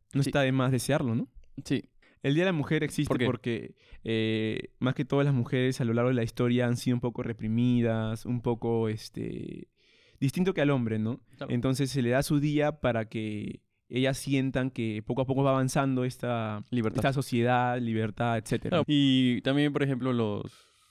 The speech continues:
Speaker 2: las personas de tez negra también tienen su día, ¿no? Tú me decías que tenían un mes.
Speaker 1: Un mes. Hace poco en la N B A se celebró el mes de la historia negra.
Speaker 2: Interesante. ¿Y qué tal? ¿Qué hacían? ¿Qué jugaban ahí todos?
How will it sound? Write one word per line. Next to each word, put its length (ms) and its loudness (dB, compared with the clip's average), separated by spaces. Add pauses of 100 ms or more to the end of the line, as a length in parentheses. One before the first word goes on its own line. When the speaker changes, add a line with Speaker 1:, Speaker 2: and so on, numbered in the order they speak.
(360)
Speaker 2:
las 140 -2
personas 340 0
de 100 0
tez 380 -4
negra 400 -2
también 440 -2
tienen 280 -4 (180)
su 200 -4
día, 260 2
¿no? 240 -6 (200)
Tú 80 -10
me 100 2
decías 180 2
que 80 -2
tenían 220 0
un 160 -2
mes. 180 -4 (300)
Speaker 1:
Un 140 2
mes. 280 0 (300)
Hace 160 0
poco 240 2
en 140 2
la 60 2
N 160 2
B 120 4
A 100 0
se 140 -2
celebró 460 2
el 160 2
mes 180 0
de 80 -2
la 60 0
historia 220 -2
negra. 280 -4 (1200)
Speaker 2:
Interesante. 640 -8 (320)
¿Y 80 -10
qué 100 -2
tal? 160 0
¿Qué 80 0
hacían? 300 -2
¿Qué 500 -6 (220)
jugaban 380 0
ahí 120 -4
todos? 340 -6